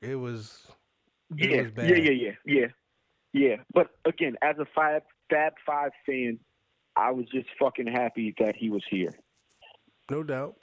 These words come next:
Speaker 2: Um, another guy,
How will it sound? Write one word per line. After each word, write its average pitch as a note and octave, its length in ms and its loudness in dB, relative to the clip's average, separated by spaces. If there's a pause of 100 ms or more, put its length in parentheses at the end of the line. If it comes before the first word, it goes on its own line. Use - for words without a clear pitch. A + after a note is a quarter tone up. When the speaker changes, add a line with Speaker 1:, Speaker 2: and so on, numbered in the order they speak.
Speaker 2:
Um, G#2+ 440 0 (2250)
another D3 220 2
guy, - 380 -4